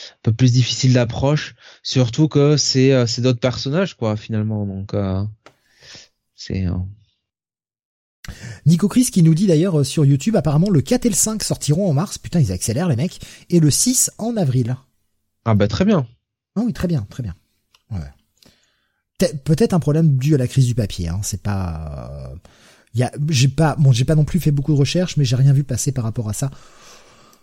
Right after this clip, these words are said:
Speaker 2: Ça peut s'excuser, on est dans une situation un petit peu compliquée en ce moment, euh, on, c'est vrai que les, les comics, ça fait deux ans qu'ils mangent, euh, un peu quand même. Parce que entre le covid qui a retardé des sorties, puis maintenant la crise du papier, ouais, on est dans des, des situations pas faciles chaque année, hein.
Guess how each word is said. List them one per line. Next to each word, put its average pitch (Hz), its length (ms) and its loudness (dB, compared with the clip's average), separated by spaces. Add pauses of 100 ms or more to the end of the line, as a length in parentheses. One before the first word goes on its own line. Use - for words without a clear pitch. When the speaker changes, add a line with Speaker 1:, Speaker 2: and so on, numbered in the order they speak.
(200)
Speaker 2:
Ça - 180 -2
peut 156 100 4
s'excuser, 202 500 2
on 190 160 4
est 165 60 4
dans 165 80 4
une 160 180 2
situation 165 500 0
un 180 40 2
petit 156 180 -2
peu 170 180 0
compliquée 165 500 -2
en 165 80 -2
ce - 120 -6
moment, 151 460 4
euh, 110 600 0
on, 117 140 -2 (320)
c'est - 160 -4
vrai 139 120 0
que 107 120 -4
les, 85 220 -2
les 87 120 -6
comics, 127 280 -2
ça - 80 -4
fait - 100 -4
deux 92 220 -2
ans 143 60 4
qu'ils 104 200 -4
mangent, 107 240 0
euh, 78 220 -6 (340)
un - 120 -8
peu 160 140 -2
quand 107 140 -4
même. 190 140 -4 (400)
Parce - 140 -8
que - 80 -2
entre 120 240 0
le 143 120 4
covid 151 360 2
qui 131 140 -2
a 110 40 0
retardé 123 300 0
des 127 100 2
sorties, 143 440 0 (200)
puis 107 120 -4
maintenant 107 240 0
la 98 100 -2
crise 123 200 0
du 113 80 0
papier, 147 380 -2 (500)
ouais, 220 200 -2
on 123 260 -2
est 139 80 6
dans 151 120 4
des, 135 200 4
des 131 240 2
situations 156 520 0
pas 226 120 2
faciles 175 340 2
chaque 123 180 0
année, 95 200 -2
hein. 143 100 -4